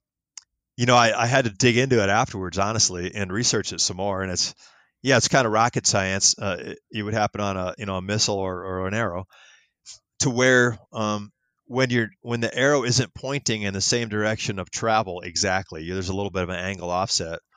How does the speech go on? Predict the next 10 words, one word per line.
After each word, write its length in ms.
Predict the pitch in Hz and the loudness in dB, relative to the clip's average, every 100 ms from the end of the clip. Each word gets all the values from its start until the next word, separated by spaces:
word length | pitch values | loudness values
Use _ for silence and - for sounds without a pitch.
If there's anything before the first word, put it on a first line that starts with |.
| _ _ _ _ | _ _ _ _
Um, 240 | 90 90 95 | -8 -6 -2
you 60 | |
know, 60 | 107 | 0
you 80 | 107 | 0
get 120 | 113 | -2
some, 220 | - 98 - _ | -2 -8 -12 _
you 120 | - 107 | -8 -2
get 100 | 120 | -2
some 160 | 104 | -2
drag 560 | 92 107 104 110 110 | -2 2 4 4 2